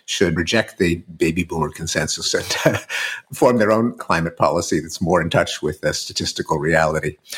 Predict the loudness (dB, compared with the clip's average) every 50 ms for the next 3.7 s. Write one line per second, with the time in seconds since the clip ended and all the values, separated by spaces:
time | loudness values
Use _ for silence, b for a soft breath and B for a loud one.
0 | B B 2 4 6 6 6 4 4 2 0 -2 -2 -2 0 2 0 0 2 0
1 | 2 4 4 4 4 2 0 -2 0 0 0 0 0 0 0 0 0 0 -2 -2
2 | -2 0 0 0 0 0 -2 -2 0 0 2 2 4 2 2 2 2 2 2 4
3 | 2 2 2 0 0 -2 -4 -2 0 0 0 0 B